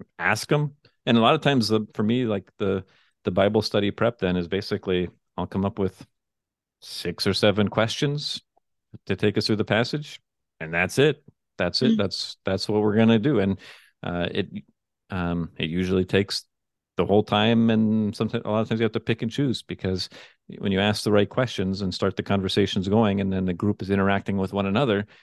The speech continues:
Speaker 1: hey, you just sit back and enjoy what the Lord is <laughs> doing.
Speaker 2: Mm-hmm. And yet, does that, you know, the, the fear I, I could have when I hear that is, well, is it just like a free for all then? Like they, everyone's just having a great time talking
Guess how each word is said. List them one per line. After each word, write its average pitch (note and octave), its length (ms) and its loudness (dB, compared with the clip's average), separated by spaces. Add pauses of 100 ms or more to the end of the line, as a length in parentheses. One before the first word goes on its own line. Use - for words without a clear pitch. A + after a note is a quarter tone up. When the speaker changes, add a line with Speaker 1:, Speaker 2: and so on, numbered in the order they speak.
(180)
Speaker 1:
hey, C#3 180 0
you F#2 180 -2
just E3 200 -4
sit E3+ 160 -2
back E3+ 300 -2
and A2+ 240 -4
enjoy G#2+ 540 2
what C3+ 180 0 (280)
the A2 100 2
Lord B2+ 280 2
is A#2 100 2
<laughs> - 80 -4
doing. - 200 4 (640)
Speaker 2:
Mm-hmm. B3 460 4 (800)
And B3+ 160 8
yet, C4+ 360 4
does B3+ 180 4
that, C4+ 280 0 (360)
you A3+ 120 2
know, A#3 140 4
the, A3 220 6 (100)
the G#3 220 2
fear C#4+ 440 0
I, G#3 260 0 (240)
I G#3 120 -4
could A3 240 0
have A3+ 320 -2
when G3+ 160 -2
I G3 100 -4
hear A3 380 2
that F3 500 -4 (380)
is, G#3 280 2
well, A3 240 2
is A3 200 4
it A3+ 120 2
just A3+ 180 -4
like A3+ 160 -2
a G#3 60 -4
free G#3+ 260 -2
for B3 180 0
all B3 160 0
then? C4 220 0
Like G#3+ 200 -2
they, G#3 180 -2
everyone's G#3 440 -2
just G#3+ 300 -6
having G#3 260 -4
a G3+ 40 -4
great G#3+ 280 -2
time A3 240 -2
talking G#3+ 580 0